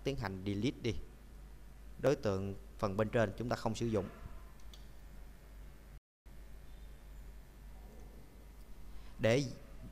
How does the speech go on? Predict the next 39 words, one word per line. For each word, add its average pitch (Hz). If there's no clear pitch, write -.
dễ 110
quan 139
sát 151
trong 123
quá 135
trình 110
vẽ, 95
các 143
bạn 98
có 82
thể 113
sử 123
dụng 104
Orbit 127
để 101
chúng 131
ta 120
quan 107
sát 139
ở 104
những 113
góc 147
độ -
khác 147
nhau 107
của 95
ba, 104
của 101
hình 110
khối 120
chúng 131
ta. 110
Đến 170
đây 156
chúng 147
ta 131
đã 107
chia -
xong 131